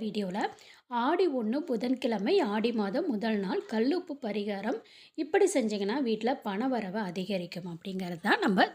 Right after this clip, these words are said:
பார்க்க போறோங்க. இன்னைக்கு வந்து பார்த்தீங்க அப்படின்னா ஆடி முதல் நாள். இந்த கல்லுப்பு பரிகாரம் இப்படி செஞ்சீங்கன்னா வீட்ல பணவரவு இருந்து கொண்டே இருக்குங்க. உங்களோட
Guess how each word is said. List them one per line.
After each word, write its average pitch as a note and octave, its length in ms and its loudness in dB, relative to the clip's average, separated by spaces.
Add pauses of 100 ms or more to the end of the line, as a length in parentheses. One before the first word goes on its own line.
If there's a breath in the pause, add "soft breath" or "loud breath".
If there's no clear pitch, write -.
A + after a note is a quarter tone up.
(160)
பார்க்க F#3 320 -4
போறோங்க. F3+ 320 0 (1400 loud breath)
இன்னைக்கு F4+ 280 8
வந்து E4+ 240 8
பார்த்தீங்க A#3+ 400 6
அப்படின்னா G3 300 6 (220)
ஆடி G#3+ 180 6 (120)
முதல் F3+ 340 2
நாள். F3 220 4 (440 loud breath)
இந்த D4+ 160 12 (160)
கல்லுப்பு F4+ 460 10 (120)
பரிகாரம் A3 560 6 (100)
இப்படி F#4+ 300 4 (100)
செஞ்சீங்கன்னா G3 600 0 (160)
வீட்ல B3 440 2
பணவரவு C#4+ 640 4 (140)
இருந்து B3 320 6
கொண்டே F#3+ 240 2 (140)
இருக்குங்க. F3 360 0 (760 loud breath)
உங்களோட F#4 500 10